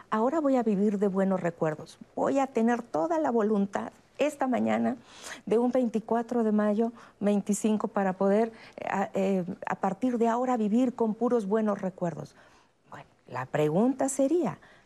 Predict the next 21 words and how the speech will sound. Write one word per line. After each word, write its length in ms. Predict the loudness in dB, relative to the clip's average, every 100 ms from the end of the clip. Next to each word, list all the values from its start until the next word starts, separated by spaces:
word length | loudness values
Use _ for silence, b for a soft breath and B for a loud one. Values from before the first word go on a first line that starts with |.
| B _
¿cómo 480 | -2 2 2 2 2
entonces 840 | 0 -2 -4 -2 -4 -4 -6 -6 b b _
puedes 440 | 2 2 2 0 -2
entrar 560 | 0 0 0 0 0 0
a 60 |
las 220 | -2 -4 -2
emociones 680 | -2 -4 -2 2 2 0
difíciles, 840 | -2 -4 -2 -2 -2 -6 -6 -10 -18 b b b b 0
que 140 | 0
son 380 | 0 0 2 2
las 160 | -2
que 100 | -2
están 380 | -6 -2 -2 -2
lanzando 580 | 0 0 0 -2 -2 -2
esos 280 | -2 -2 -2
recuerdos 600 | -4 -2 -2 -2 -4 -6 -4
y 100 | -2
que 160 | 0
no 180 | 2 0
pueden 500 | -2 -2 0 2 0
asimilarse? 800 | -2 0 2 4 2 0 -6 -14